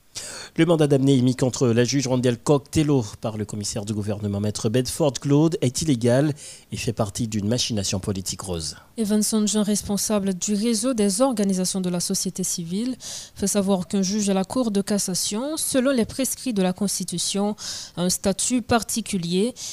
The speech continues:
Speaker 2: est justiciable seulement devant la Haute Cour de justice. La juge Rondel Coctello garde ce statut, a-t-il souligné, malgré le fait que le président Jovenel Moïse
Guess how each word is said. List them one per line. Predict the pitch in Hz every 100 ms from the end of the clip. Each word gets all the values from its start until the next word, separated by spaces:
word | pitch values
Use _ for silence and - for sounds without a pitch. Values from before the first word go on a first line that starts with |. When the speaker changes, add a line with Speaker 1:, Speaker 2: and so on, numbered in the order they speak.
| - -
Speaker 2:
est |
justiciable | 190 330 - 226 - 202 214 240 226 180
seulement | - - 180 180 208 233
devant | 185 190 202
la | 190 202
Haute | 254 - -
Cour | 269 214
de | 202
justice. | 180 180 - 185 185 - - - - -
La | 202
juge | 202 185
Rondel | 202 196 190
Coctello | 202 - 202 190
garde | 185 190 180
ce | - 196 185
statut, | - 196 180 - 320
a-t-il | 262 - 285
souligné, | - 226 180 170 175 240
malgré | 214 226 202 214
le | 185
fait | 170 - 180
que | -
le | 175
président | - 214 190 175 190
Jovenel | 185 208 185 196 180
Moïse | 170 220 269 - - - -